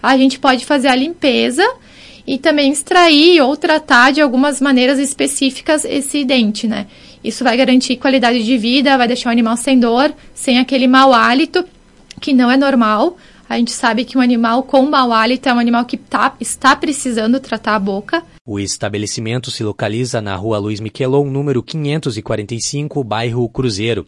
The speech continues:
Speaker 2: Mais informações podem ser procuradas no Facebook e Instagram,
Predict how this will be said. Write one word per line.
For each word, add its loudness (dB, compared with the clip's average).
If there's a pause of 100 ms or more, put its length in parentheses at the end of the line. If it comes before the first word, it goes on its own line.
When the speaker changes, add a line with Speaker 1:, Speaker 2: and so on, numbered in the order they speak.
(120)
Speaker 2:
Mais -10
informações -6
podem -8
ser -8
procuradas -2
no -8
Facebook -8
e -8
Instagram, -4